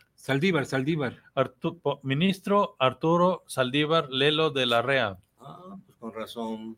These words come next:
Speaker 1: ¿Eh?
Speaker 3: Está Lelo, imagínense,
Speaker 1: No, pero
Speaker 3: magistrado.
Speaker 1: él, él ratifica esto,
Speaker 3: Ah,
Speaker 1: ¿no?
Speaker 3: vaya, vaya.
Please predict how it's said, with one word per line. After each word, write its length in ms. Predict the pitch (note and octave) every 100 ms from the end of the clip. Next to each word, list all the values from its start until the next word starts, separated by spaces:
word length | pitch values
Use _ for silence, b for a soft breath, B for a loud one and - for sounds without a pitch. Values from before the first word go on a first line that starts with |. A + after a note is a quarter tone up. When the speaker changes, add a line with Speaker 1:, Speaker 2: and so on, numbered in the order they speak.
| _
Speaker 1:
¿Eh? 120 | A#2
Speaker 3:
Está 140 | C#3
Lelo, 420 | C#3+ D#3+ F3+ A3+ A#3
imagínense, 600 | A3+ F#3 G3+ G#3+ G3 G#3+
Speaker 1:
No, 220 | C#3+ -
pero 260 | E3 C#3+ C#3
Speaker 3:
magistrado. 300 | C3+ C3+ G#3
Speaker 1:
él, 140 | C#3 D3+
él 60 |
ratifica 720 | D#3+ F3+ D3 - D3+ D#3 C#3 C3
esto, 400 | C#3 D#3 - B2
Speaker 3:
Ah, 260 | B2 C#3+ B2
Speaker 1:
¿no? 60 | C3+
Speaker 3:
vaya, 220 | C#3+ -
vaya. 220 | - -